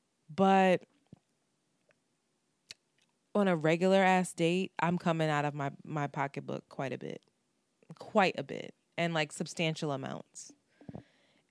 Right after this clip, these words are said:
And sometimes it's like, I do just want a treat, and sometimes I think it comes from a place of me.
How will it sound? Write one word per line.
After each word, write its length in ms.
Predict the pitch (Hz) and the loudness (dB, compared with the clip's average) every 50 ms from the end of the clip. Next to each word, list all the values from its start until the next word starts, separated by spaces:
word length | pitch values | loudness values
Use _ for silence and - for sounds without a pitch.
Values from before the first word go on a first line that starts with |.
| _ - | _ -2
And 840 | 156 160 156 151 151 147 143 143 139 139 139 139 135 139 139 - - - - _ _ _ _ _ _ _ _ _ _ _ _ _ _ | 0 2 2 2 2 0 0 -2 -2 -4 -6 -8 -8 -10 -12 -14 -16 -20 -20 _ _ _ _ _ _ _ _ _ _ _ _ _ _
sometimes 500 | - - 233 240 240 277 254 233 226 208 | -2 0 0 2 4 4 2 2 2 2
it's 160 | 208 196 - | -2 0 0
like, 140 | 185 180 170 | 0 2 2
I 100 | 165 165 | 0 0
do 320 | 160 147 156 160 165 180 | 0 -2 -2 0 0 0
just 220 | 175 185 185 - - | -2 -4 -6 -4 -4
want 160 | 190 180 185 | -2 -2 -2
a 40 | 185 | -4
treat, 440 | - - - 202 202 202 202 - - | -6 -8 -6 -6 -4 -4 -4 -6 -6
and 140 | 156 165 - | -8 -10 -6
sometimes 460 | - 175 165 175 170 - 180 160 156 | -2 -2 -2 -2 -2 -4 -4 -2 -2
I 60 | 160 | -4
think 200 | 151 - 160 151 | -4 -2 -4 -4
it 60 | 147 - | -4 -6
comes 160 | 156 147 - | -8 -10 -8
from 100 | - 156 | -8 -8
a 60 | 143 | -8
place 300 | - - 156 143 143 - | -4 -2 -4 -4 -2 -4
of 160 | 143 135 135 | -8 -8 -8
me. 540 | 143 139 139 135 135 131 131 131 131 135 135 | -10 -8 -8 -8 -8 -8 -10 -12 -12 -14 -16